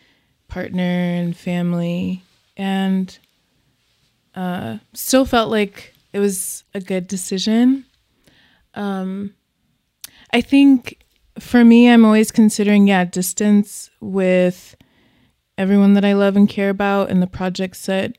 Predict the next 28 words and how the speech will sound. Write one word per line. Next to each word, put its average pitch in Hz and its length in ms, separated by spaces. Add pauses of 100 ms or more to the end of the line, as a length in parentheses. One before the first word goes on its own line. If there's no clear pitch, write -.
(120)
are 190 120
fulfilling. 196 920
And 190 500 (1200)
so 185 420 (520)
I 208 100
wouldn't 247 480 (1900)
make 190 160
a 196 60
drastic 175 640
move 180 240
and 175 160
move, 175 280
like, 170 240
to - 120
Paris 175 580
tomorrow 175 540
unless 180 400
everything, 214 540
<laughs> 285 140
like, 247 200
lined 214 340
up, 202 420
like, 202 220
beautifully. 311 560 (600)
Um, 208 360
but 247 140
I 262 160
would, 254 320